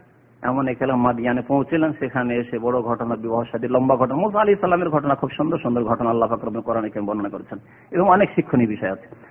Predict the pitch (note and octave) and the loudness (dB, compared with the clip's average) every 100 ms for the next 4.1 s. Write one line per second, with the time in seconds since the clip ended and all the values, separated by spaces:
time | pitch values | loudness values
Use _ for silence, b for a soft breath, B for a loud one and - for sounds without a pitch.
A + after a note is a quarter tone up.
0 | B B D3+ D3+ E3 A3+ G#3+ G#3+ F#3 F3+ | B B 2 2 2 0 0 0 0 -2
1 | F#3 D#3 B2+ A2 - - _ _ _ - | 0 2 0 -4 -16 -20 _ _ _ 0
2 | F#3 A3 B3+ A#3+ A3 F#3+ F3+ F#3 A3 B3 | 4 8 8 6 6 4 6 2 2 0
3 | B3 D3 G3+ A3+ G#3+ A#3 F#3 G3 G3 G3+ | -2 -2 -4 -2 2 4 4 4 2 0